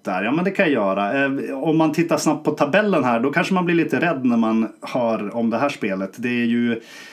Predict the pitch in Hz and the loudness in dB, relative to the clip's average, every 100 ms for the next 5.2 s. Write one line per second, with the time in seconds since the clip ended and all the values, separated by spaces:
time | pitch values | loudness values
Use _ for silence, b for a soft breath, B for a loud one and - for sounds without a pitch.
0 | B B - 110 113 107 107 - 165 147 | B B -8 -4 -4 -4 -8 -2 -2 0
1 | 175 175 165 165 160 165 - 131 160 147 | 0 0 2 2 2 0 -2 -2 2 4
2 | 151 151 147 151 143 143 180 143 - 147 | 4 2 0 2 2 2 0 -2 0 2
3 | 139 156 151 135 120 117 - - 135 151 | 4 4 4 4 0 -2 -6 -4 0 2
4 | 139 127 123 120 123 123 120 127 127 135 | 2 2 2 2 2 0 -2 -4 -2 -4
5 | - | -6